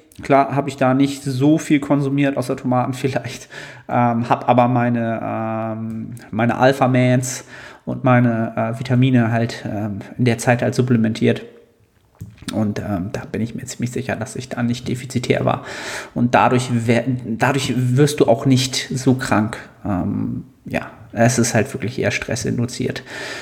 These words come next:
Und nicht, weil du mal, äh, eine Woche vielleicht, selbst wenn es, wenn ich jetzt eine Woche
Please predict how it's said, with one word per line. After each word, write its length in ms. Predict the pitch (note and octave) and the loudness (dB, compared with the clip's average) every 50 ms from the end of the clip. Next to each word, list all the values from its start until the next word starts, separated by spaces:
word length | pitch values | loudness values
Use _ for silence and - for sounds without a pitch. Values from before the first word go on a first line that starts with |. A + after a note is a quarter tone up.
| - - - | -14 -8 -6
Und 180 | - - - | -6 -2 2
nicht, 380 | A#2+ B2 A#2+ B2 - - - G#2+ | 4 4 4 4 0 -4 -2 0
weil 300 | G#2+ G2+ - A#2+ A#2 A#2 | 0 2 2 2 2 0
du 160 | A#2 - B2+ | 0 0 2
mal, 520 | B2+ B2 A#2 A2+ A2 G#2 G#2+ A2 G#2 E2 - | 2 4 4 2 2 0 -2 -2 -2 -4 -4
äh, 280 | A#2+ A#2 A#2+ A#2+ A#2 | -6 -6 -6 -6 -6
eine 200 | A#2+ B2 C3 B2+ | -4 -2 0 0
Woche 300 | C3 C#3 - - C3+ B2 | 0 0 2 2 2 2
vielleicht, 400 | C3 - C3 B2 A#2 A#2+ B2 - | 2 2 4 4 4 4 2 2
selbst 200 | - C#3 C#3 C#3 - | 2 2 2 2 2
wenn 120 | D3+ D3+ | 2 2
es, 240 | C#3+ C#3 - - - | 2 0 -4 -2 0
wenn 140 | C#3+ C3+ C#3 | 0 0 2
ich 60 | C3 | 2
jetzt 220 | C#3 C3 C3 - | 0 -2 0 0
eine 80 | C#3 B2+ | 2 2
Woche 300 | C3 B2+ - B2+ B2 | 2 2 2 0 -2